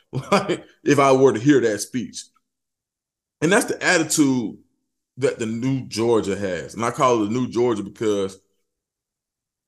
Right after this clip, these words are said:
the recruits have been there. Georgia always landed the best.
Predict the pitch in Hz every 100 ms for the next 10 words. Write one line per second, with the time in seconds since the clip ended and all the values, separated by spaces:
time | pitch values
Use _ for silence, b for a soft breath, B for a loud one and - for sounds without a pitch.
0 | _ 131 143 - 220 254 147 110 127 110
1 | 98 78 _ - 110 175 160 - 135 143
2 | 131 120 110 107 110 95 85 78 87 85
3 | -